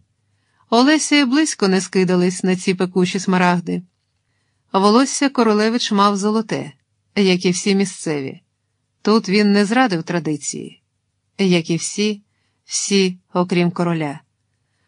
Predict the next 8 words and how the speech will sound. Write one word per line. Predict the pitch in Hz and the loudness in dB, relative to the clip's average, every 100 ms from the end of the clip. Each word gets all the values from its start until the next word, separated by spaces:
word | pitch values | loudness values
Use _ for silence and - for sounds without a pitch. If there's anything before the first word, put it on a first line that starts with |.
| _ - | _ 0
Адже | 190 180 190 302 | 2 2 4 4
волосся | 269 240 262 - 220 | 4 2 0 -2 0
Олекси | 196 190 226 240 - 240 233 _ | 0 2 -2 -2 -6 -2 -2 _
кольором | - 208 208 226 226 | 0 0 2 0 -2
скидалось | 220 - 196 185 190 196 202 - - _ | -4 -2 0 2 2 0 -4 -6 -12 _
на | 196 196 | -2 -2
підмоклу | 185 190 185 190 190 202 | 0 0 2 2 0 -4
солому, | 180 220 202 165 151 165 | -2 -2 0 -2 -4 -10